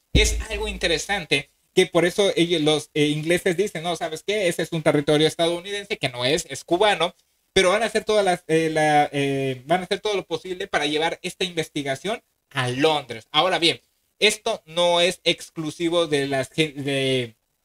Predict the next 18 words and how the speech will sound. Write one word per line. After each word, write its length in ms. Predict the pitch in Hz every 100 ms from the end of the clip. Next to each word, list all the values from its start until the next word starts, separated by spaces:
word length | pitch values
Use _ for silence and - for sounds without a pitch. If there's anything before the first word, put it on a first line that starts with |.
| _ _ - _ _ _ _ _ -
del 340 | 156 156 151
aparato 380 | 147 156 156 180
de 60 | 160
inteligencia 560 | 151 135 - 151 165
británica. 580 | 143 131 147 156 127 120
También 320 | 135 127 156
recordar 540 | 165 156 143 135 202 214
que 140 | 156
el 100 | 135
día 120 | 151
de 120 | 147
hoy 180 | 139 214
también 540 | - 175 147 165 226 -
los 360 | 151 156 - _
familiares 680 | 156 147 143 190 160 127 -
allá 480 | 135 135 151 160 160
en 80 | 147
este 640 | 139 - 131 127 120